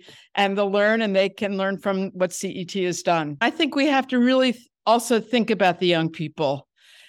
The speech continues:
and I know I might have changed, but I don't think so. When, when we started talking about climate change a decade or two decades ago, children were scared. When they saw an inconvenient truth, they were sad and they were scared.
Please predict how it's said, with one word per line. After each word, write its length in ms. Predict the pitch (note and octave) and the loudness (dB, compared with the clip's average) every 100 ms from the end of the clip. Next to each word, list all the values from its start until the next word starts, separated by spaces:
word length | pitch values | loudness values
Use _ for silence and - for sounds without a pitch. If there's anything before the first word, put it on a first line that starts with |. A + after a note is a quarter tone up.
| _ | _
and 160 | - G3 | -2 2
I 120 | G3+ | 4
know 280 | G#3 G#3+ G3+ | 4 4 4
I 140 | - | 2
might 320 | G3 G3 G#3+ | 0 2 2
have 140 | A3 G#3+ | 2 -2
changed, 340 | - G3+ G3+ | 0 0 0
but 100 | G3+ | 0
I 40 | G3 | 0
don't 200 | G3 F#3 | 0 -2
think 200 | A3 G#3+ | -4 -4
so. 280 | - F#3 | 0 0
When, 300 | F#3 F#3 F#3 | 2 0 0
when 200 | F#3 F#3+ | -2 -2
we 100 | G3+ | -4
started 320 | G3 A3+ G#3 G3+ | -4 -2 -2 -2
talking 320 | G3+ G3+ G#3+ | -4 -2 -2
about 240 | F#3+ F#3 | 0 0
climate 420 | - G3+ G3+ G#3+ | -2 -2 0 -2
change 540 | G#3+ G3+ F3+ F3 E3 - E3+ | -4 -4 -2 -2 -2 -6 -6
a 80 | |
decade 560 | E3+ F#3+ F#3+ G#3+ F#3+ F#3+ | -2 -2 -2 2 2 2
or 200 | F3 E3+ _ | 0 -4 _
two 160 | - | -6
decades 520 | G3 F#3+ - G3 F3+ G3+ | 0 0 0 -4 -2 -6
ago, 520 | F3 G3 F#3 F#3 F3+ - - - _ _ - | -2 2 2 0 -4 -20 -20 -20 _ _ -12
children 760 | - C#4+ D#4 A#3+ E3+ - D3 | 0 2 4 2 -2 -4 -10
were 180 | - A3+ | -4 -2
scared. 720 | A#3+ - D4+ F#4 G4 G2+ - _ _ _ _ _ - | -2 -2 -2 0 0 -2 -8 _ _ _ _ _ -4
When 160 | A3+ | -2
they 140 | A3+ A#3 | 0 0
saw 280 | C4 A#3+ | 2 2
an 80 | A#3+ | 2
inconvenient 800 | A#3 A#3 C#4 B3 A#3 A#3 A#3 A3 | 2 0 0 0 2 2 2 0
truth, 340 | - C4 F#3 | -2 -2 -2
they 140 | - D#3+ | 0 -2
were 140 | D#3 | -2
sad 720 | - - A3 A3 A#3+ B3 A#3+ - | -4 -2 2 2 4 2 0 -2
and 160 | F#3 | -2
they 140 | F#3 F3+ | -2 -2
were 160 | F#3 | -4
scared. 640 | F3 - F#3+ E3+ D3 A#2+ | -6 -4 -2 0 0 -6